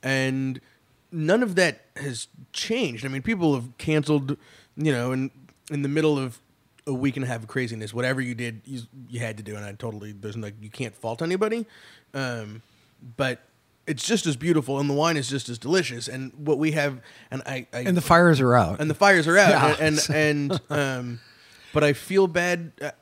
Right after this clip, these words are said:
Speaker 1: for places that don't have that in, in their disasters, because, um,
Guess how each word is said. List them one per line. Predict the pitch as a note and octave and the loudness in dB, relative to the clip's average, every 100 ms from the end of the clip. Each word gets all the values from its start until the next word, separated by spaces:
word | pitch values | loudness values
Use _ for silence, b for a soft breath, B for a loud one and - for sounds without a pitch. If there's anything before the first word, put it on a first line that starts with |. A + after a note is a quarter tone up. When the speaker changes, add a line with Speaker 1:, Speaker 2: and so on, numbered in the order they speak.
| _ | _
Speaker 1:
for | - - D#3+ D#3+ D#3+ D#3+ C3 | -20 -6 -2 0 0 -2 -8
places | - F3+ F3 F3 | -10 -4 -4 -2
that | E3 D#3 | -4 -2
don't | F#3+ | -2
have | D3+ A#2+ A#2 | -2 -6 -6
that | A#2 | -6
in, | B2 B2+ C3 C#3+ - | -6 -8 -10 -12 -6
in | C#3 C3+ | -4 2
their | D#3+ | 4
disasters, | D3+ B2+ A#2 A2+ A#2+ A2+ | 2 0 -4 -6 -10 -8
because, | C3+ D3+ C#3 B2 b b b b - | -4 -2 -4 -6 b b b b -8
um, | C#3 C3 B2+ B2+ | -6 -4 -8 -10